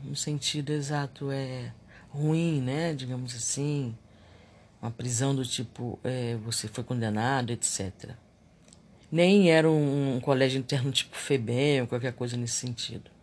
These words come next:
Era um colégio interno católico, muito bem organizado. Né? Limpo, é, nos preparou, edu-, é, nos deu educação, né? Educação no sentido de ser educada com os mais velhos, de não jogar lixo no chão,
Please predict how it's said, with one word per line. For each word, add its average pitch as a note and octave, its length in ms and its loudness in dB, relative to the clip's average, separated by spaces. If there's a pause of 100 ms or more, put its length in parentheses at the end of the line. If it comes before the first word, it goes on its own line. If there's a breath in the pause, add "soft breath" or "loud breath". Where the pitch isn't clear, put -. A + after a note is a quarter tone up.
(300 loud breath)
Era C#4 100 0
um C4+ 40 -2
colégio A#3 280 4
interno D3+ 400 2
católico, D3 680 -2
muito D3+ 280 -2
bem C3 180 -4
organizado. A#2 840 -4 (1800)
Né? A#2 120 -8
Limpo, C3 840 -2
é, A#2 600 -8 (500)
nos C#3+ 180 -4
preparou, B2 680 -4 (560 soft breath)
edu-, C3+ 320 -4
é, C3 240 -4
nos B2+ 160 -4
deu B2+ 180 -2
educação, C#3 880 0 (800)
né? C#3 300 -6 (1200)
Educação D3+ 460 0
no C#3 60 0
sentido C3+ 420 -4
de B2 160 -6
ser C#3+ 180 0
educada C3+ 460 0
com B2+ 160 -8
os A#2+ 140 -4
mais B2+ 200 -4
velhos, C3 720 0
de B2 200 -4
não C#3 180 0
jogar B2+ 260 -4
lixo A#2+ 320 -4
no G#2+ 100 -6
chão, C#3 720 -2